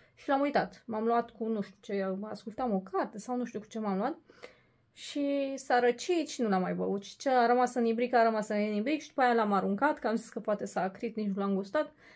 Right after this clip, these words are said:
Și l-am, și acum mi-am dat seama că mai aveam cam atâta, atâta mai aveam cât e în cana asta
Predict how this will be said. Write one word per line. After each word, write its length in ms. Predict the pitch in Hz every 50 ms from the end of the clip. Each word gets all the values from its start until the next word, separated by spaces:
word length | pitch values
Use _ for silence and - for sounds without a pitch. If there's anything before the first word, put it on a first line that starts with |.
| - _ _
Și 120 | _ -
l-am, 380 | 262 247 254 240 226 - - - _ -
și 120 | - -
acum 300 | 285 254 254 302 311 302
mi-am 220 | 285 277 269 262 269
dat 120 | 277 277
seama 200 | - 302 285 277
că 60 | 254
mai 140 | 254 247 240
aveam 280 | 233 226 262 277 285 285 - - - - _ _ _ _ _ _ _ _ _ _
cam 220 | - - 339 339
atâta, 520 | 330 330 - 196 - - 185 - - - -
atâta 380 | - - 269 269 233 202 - 202
mai 180 | 190 185 185 185
aveam 260 | 185 190 196 214 208
cât 180 | - 233 226
e 60 | - 208
în 80 | 208
cana 240 | 214 220 196 190 185
asta 380 | 190 185 190 - 220 247 254